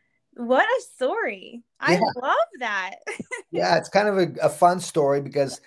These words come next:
Speaker 1: really
Speaker 2: you know, can you
Speaker 1: is.
Speaker 2: imagine had I missed that audition or had she not allowed me to do it?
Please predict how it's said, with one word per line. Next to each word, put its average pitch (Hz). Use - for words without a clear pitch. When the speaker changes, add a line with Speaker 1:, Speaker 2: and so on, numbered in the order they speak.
Speaker 1:
really 453
Speaker 2:
you -
know, 147
can 165
you 202
Speaker 1:
is. -
Speaker 2:
imagine 160
had 143
I 120
missed 151
that 151
audition 139
or 123
had 123
she -
not 127
allowed 117
me 135
to 107
do 120
it? 190